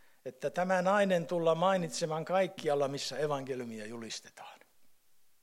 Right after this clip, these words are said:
Ja se,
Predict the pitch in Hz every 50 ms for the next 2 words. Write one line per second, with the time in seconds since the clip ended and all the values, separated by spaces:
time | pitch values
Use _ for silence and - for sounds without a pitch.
0 | _ _ _ _ - - - - - - _ _ - - - - _ _ _ _
1 | _ _ _ - - - - _ _ _ - - - - _ _ _ _ _ _
2 | _ _ - - - - _ _ _ _ _ _ _ _ - - - 151 151 156
3 | 151 - -